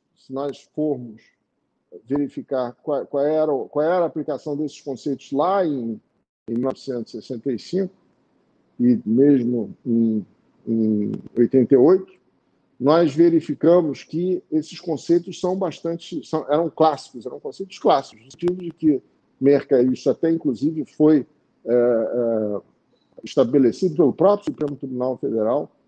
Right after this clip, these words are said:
em julgamentos posteriores, no sentido de que a mercadoria seria, é, um bem corpóreo, para utilizar a terminologia a, a que se referiu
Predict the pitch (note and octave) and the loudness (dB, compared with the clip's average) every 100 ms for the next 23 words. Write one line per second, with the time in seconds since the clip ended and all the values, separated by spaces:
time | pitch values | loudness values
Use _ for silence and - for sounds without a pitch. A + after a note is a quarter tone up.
0 | _ _ - B2+ B2+ C3 A#2+ B2 A#2+ - | _ _ -6 -2 0 0 0 0 -4 -8
1 | A#2+ - A#2+ C3+ E3 E3 _ _ _ - | -6 -2 2 2 2 -2 _ _ _ -16
2 | G3 A3+ F3 E3 D3 E3 F3+ C#3 E3+ D#3 | -8 -6 -2 -2 0 0 0 0 0 2
3 | C#3+ C#3 F#3 F3+ - F3+ D3+ E3+ E3+ C#3+ | 0 0 2 0 2 0 2 2 2 2
4 | A#2 _ _ C3+ C#3 C#3+ D3 D#3+ D#3+ - | -2 _ _ 0 2 0 -2 -2 -4 -2
5 | F#3+ E3+ - D#3+ D#3+ E3 D3 B2 G#2 _ | -2 -2 -4 2 2 2 -2 -6 -10 _
6 | _ _ _ _ A#2 A2+ - C#3+ C3 - | _ _ _ _ -20 -20 -12 -8 -8 -8
7 | D3 B2 C3+ C3 A2 - _ _ _ _ | -8 -4 -2 -2 -2 -12 _ _ _ _
8 | - A2 D3 C3 C3 A#2+ A#2 G#2 B2+ A#2+ | -14 -8 -4 -4 -2 -4 -4 -6 -4 -2
9 | G#2 F2 _ _ - G#2 - A2 - B2+ | -2 -8 _ _ -8 -8 -6 -10 -6 -4
10 | B2 B2 B2 C3 | -4 -4 -2 0